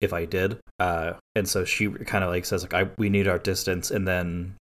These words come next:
Xanax right there to be like, "Oh, Takeshi, what's going on? Trouble in paradise? Ooh, hoo, hoo." Like, that's good. I liked that stuff where they're, like, trying to make the team fall apart.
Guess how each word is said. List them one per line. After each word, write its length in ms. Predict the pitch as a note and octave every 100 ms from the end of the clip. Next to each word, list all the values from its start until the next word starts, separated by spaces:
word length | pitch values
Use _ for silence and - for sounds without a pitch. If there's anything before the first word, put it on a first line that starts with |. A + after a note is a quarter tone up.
| _
Xanax 420 | C3+ A2 G2 G2+ -
right 180 | F#2
there 180 | - F#2+
to 60 | F#2
be 100 | F#2
like, 140 | F#2+
"Oh, 380 | A#2+ E3 A#2+ G#2
Takeshi, 520 | G#2+ G2 B2+ C#3 F#2
what's 160 | F#2 -
going 240 | A#2+ A#2+
on? 500 | D#3 D3 G#2 F2+ F#2 - - -
Trouble 260 | A#2 A#2+ B2+
in 100 | A#2
paradise? 440 | C3 F3 G3+ -
Ooh, 80 | C#3
hoo, 120 | C#3+
hoo." 440 | D3+ F3+ G#2+ - - - - -
Like, 180 | B2 G2
that's 420 | D#3 B3+ - - - _ -
good. 380 | G2 E2 D2+ -
I 60 | A2+
liked 320 | A#2+ C3 -
that 220 | F#2+ A2
stuff 300 | - F2+ -
where 100 | G2
they're, 100 | F#2
like, 180 | F2+ -
trying 420 | - G#2 F#2+ F#2+
to 100 | F#2+
make 260 | F#2 F#2 -
the 80 |
team 300 | - G#2 G2
fall 260 | - G2 F2+
apart. 400 | F#2 G2 F#2+